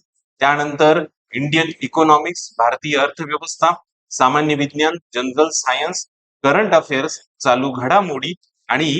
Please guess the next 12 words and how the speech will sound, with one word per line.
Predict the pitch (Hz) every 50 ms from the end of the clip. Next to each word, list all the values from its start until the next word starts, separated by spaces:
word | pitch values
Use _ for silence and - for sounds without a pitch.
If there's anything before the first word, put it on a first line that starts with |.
| - - - _ - -
रिझनिंग | - 104 113 135 151 143 - 170 175 180 185 170
आणि | 156 156 156 165 156 131
मॅथ्स | 107 101 107 104 98 - - - - - -
म्हणजेच | - 123 135 127 151 170 170 147 143
बुद्धिमापन | _ - - _ _ - 147 170 165 151 143 143 - 156 156 160
चाचणी | - - 147 135 131 - - 147 151 160 170 143 - _ _ _ _ _ - -
आणि | 107 120 123 139 208 262 247 _ _ _ _ -
अंकगणित, | 123 160 175 160 160 165 - - 131 139 156 175 - - _ _ _ _ _ -
हे | 135 156 233 247
जे | 233 262
विषय | 233 202 202 - - 196
आहेत, | 156 147 139 139 139 170